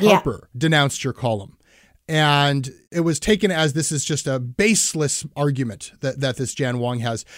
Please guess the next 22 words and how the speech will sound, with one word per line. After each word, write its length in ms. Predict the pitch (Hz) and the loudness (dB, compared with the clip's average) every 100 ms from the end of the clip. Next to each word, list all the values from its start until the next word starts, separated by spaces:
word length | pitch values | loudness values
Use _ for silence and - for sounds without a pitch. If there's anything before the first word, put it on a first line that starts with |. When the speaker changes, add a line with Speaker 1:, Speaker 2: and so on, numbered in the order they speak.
| - - | -20 -2
Speaker 2:
The 200 | 156 160 | 2 2
French 360 | - 214 202 - | 2 2 0 2
press 420 | 208 180 - - | 2 2 0 -8
ran 380 | 139 147 170 175 | -6 -2 0 -2
cartoons 560 | - 160 143 208 208 170 | -2 -4 -2 0 0 0
of 100 | 139 | 0
you 200 | 135 185 | 4 4
Speaker 1:
Yeah. 100 | 127 | 4
Speaker 2:
as, 140 | 135 | 0
like, 160 | 139 135 | -2 -4
a 80 | 117 | -6
buck-toothed 960 | 117 156 - - - 151 147 - - - - - | -2 -2 -2 -8 -2 0 -2 -4 -20 -20 -20 -12
racial 540 | 113 143 156 - 165 147 | 0 2 2 2 0 0
caricature. 920 | - - 180 180 - 139 - 107 - _ - - | -4 2 2 2 0 -4 -4 -8 -10 _ -18 -2
You 160 | 151 160 | 2 4
were 140 | 156 | 2
hated 500 | - - 196 190 151 | 0 0 2 4 2
and 220 | 139 143 | 0 -4
decried, 600 | 139 - 180 143 131 123 - - - - | -4 0 2 2 2 -2 -8 -20 -20 -4
and 200 | 147 147 | 0 0
the 40 | 139 | 2
Globe 600 | 143 156 156 147 131 | 2 4 4 4 0